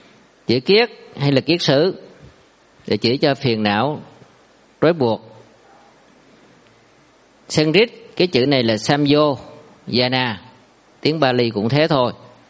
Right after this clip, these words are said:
Samyojana là chỉ cho kiết sử. Theo quan điểm của Theravada,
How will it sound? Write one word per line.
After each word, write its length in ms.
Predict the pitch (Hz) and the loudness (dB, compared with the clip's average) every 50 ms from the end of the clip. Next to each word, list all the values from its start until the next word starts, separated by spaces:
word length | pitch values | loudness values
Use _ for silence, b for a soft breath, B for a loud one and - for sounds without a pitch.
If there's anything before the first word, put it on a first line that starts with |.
| _ _ _ _ _ _ _ _ _ _ _ _ _ _ _ _ _ _ _ _ _ _ _ _ _ _ _ _ _ _ _ _ _ _ _ _ _ _ _ - | _ _ _ _ _ _ _ _ _ _ _ _ _ _ _ _ _ _ _ _ _ _ _ _ _ _ _ _ _ _ _ _ _ _ _ _ _ _ _ -8
Samyojana 840 | - - 143 143 143 147 143 147 147 143 143 143 147 143 143 139 113 95 - - - - - - | -4 -2 -2 0 2 2 2 2 2 0 0 0 0 0 -2 -2 -6 -8 -12 -16 -20 -20 -20 -8
là 160 | - - 107 107 | -4 -4 -2 -2
chỉ 200 | - 113 120 143 | -2 -2 -2 -2
cho 60 | 147 - | 0 0
kiết 140 | 170 170 165 | -2 -2 0
sử. 320 | - 135 120 131 160 - - - - - - _ _ _ _ _ _ _ _ _ _ _ _ _ _ _ _ _ _ _ _ _ _ _ _ _ _ _ _ _ _ _ - | 0 0 0 0 -2 -4 -8 -14 -20 -20 -20 _ _ _ _ _ _ _ _ _ _ _ _ _ _ _ _ _ _ _ _ _ _ _ _ _ _ _ _ _ _ _ -2
Theo 260 | - 175 170 180 180 | 0 0 2 2 2
quan 280 | 175 185 180 180 180 | 2 2 2 2 0
điểm 200 | 165 151 156 175 | 0 0 0 0
của 160 | 165 170 165 180 | 0 0 0 2
Theravada, 800 | 196 190 185 175 185 175 180 180 175 180 185 185 175 143 110 | 2 2 2 2 2 2 2 2 2 2 0 0 -2 -4 -8